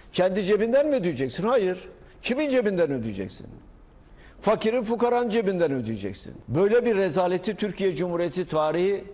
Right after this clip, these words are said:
görmemişti. Böyle bir rezaleti. Geldik,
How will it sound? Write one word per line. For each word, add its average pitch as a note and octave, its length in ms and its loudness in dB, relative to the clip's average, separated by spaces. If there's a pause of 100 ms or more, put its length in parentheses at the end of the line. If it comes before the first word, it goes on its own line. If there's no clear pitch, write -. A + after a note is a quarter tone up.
görmemişti. E3+ 680 0 (140)
Böyle E3 260 2
bir D#3+ 100 0
rezaleti. A2+ 680 -2 (1300)
Geldik, F#3+ 400 0